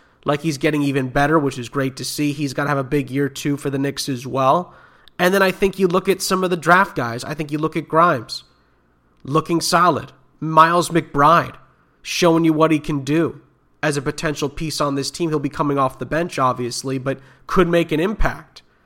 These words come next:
in that role. And then a little bit of the future guys, a little bit of Sims, a little bit of Jokubaitis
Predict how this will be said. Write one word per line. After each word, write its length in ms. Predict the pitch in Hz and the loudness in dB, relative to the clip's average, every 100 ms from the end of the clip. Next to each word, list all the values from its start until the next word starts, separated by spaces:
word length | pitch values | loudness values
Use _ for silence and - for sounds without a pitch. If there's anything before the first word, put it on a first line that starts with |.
| _ _ _ _ | _ _ _ _
in 220 | 151 147 | -2 0
that 260 | 143 139 117 | 2 0 0
role. 600 | 120 175 151 117 123 - _ _ _ | 2 4 4 2 -6 -12 _ _ _
And 80 | 190 | -2
then 180 | 208 180 | -2 0
a 80 | 180 | 2
little 200 | 196 214 | 4 6
bit 140 | 208 208 | 6 4
of 60 | |
the 80 | 202 | 0
future 380 | - 226 220 180 | -2 -4 -2 0
guys, 360 | 135 107 - | 0 -4 -6
a 40 | 147 | 0
little 160 | 190 | 2
bit 100 | 214 | 2
of 60 | 208 | 0
Sims, 560 | - 240 226 131 - 143 | 0 2 2 0 -4 -2
a 20 | |
little 180 | 175 180 | -2 0
bit 120 | 196 | -2
of 160 | 185 | -2
Jokubaitis 1120 | 165 190 - 180 151 202 214 131 - - - | -2 -2 0 2 4 2 2 -2 -4 -8 -10